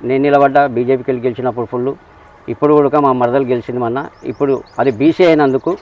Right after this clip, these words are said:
మా టెన్త్ వార్డు ప్రజలను అడగండి, ఎవరైనా అడగండి, ఎయిత్ వార్డు ప్రజలు, టెన్త్ వాళ్ళు అడిగినా కానీ బ్రహ్మాండమైన ఉంది. ఒక గంట జాగ లేదు, రోడ్స్ కానీ, డ్రైనేజీలు కానీ, కరెంట్ కానీ, ఏదైనా కానీ ఫుల్ సపోర్ట్ చేసిండ్రు. అది అందరికీ తెలుసు. ఈ టెన్త్ వాళ్ళలో నివసించి కిరాయిలకు ఉన్న వాళ్ళు కూడా దాదాపు ఎయిత్, ఎయిత్ వాళ్ళలో ఇల్లు కట్టుకొని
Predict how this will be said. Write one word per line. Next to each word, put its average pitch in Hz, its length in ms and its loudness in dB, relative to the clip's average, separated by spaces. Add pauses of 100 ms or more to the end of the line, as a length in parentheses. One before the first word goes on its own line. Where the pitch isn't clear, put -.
(680)
మా 156 140 6
టెన్త్ 180 280 4
వార్డు 208 180 8
ప్రజలను 175 260 6
అడగండి, 156 260 4
ఎవరైనా 190 420 6
అడగండి, 151 260 4
ఎయిత్ 143 160 2
వార్డు 165 160 6
ప్రజలు, 156 260 4
టెన్త్ 139 220 -2
వాళ్ళు 156 160 6
అడిగినా 156 300 6
కానీ 143 320 0 (500)
బ్రహ్మాండమైన 190 640 8
ఉంది. 165 340 6 (260)
ఒక 147 180 4
గంట 151 320 4
జాగ 160 380 6
లేదు, 165 200 6
రోడ్స్ 143 280 2
కానీ, 143 360 4
డ్రైనేజీలు 143 440 4
కానీ, 135 240 6
కరెంట్ 143 380 4
కానీ, 139 220 2
ఏదైనా 180 400 6
కానీ 175 180 6
ఫుల్ 151 280 0
సపోర్ట్ 143 340 2
చేసిండ్రు. 127 400 -2 (380)
అది 175 140 6
అందరికీ 185 320 6
తెలుసు. 180 380 4 (400)
ఈ 196 100 2
టెన్త్ 190 280 6
వాళ్ళలో 226 320 10
నివసించి 190 420 8
కిరాయిలకు 185 420 4
ఉన్న 180 100 8
వాళ్ళు 175 140 6
కూడా 170 200 4
దాదాపు 170 360 8
ఎయిత్, 160 300 4
ఎయిత్ 160 300 4
వాళ్ళలో 185 280 8
ఇల్లు 156 200 6
కట్టుకొని 170 520 4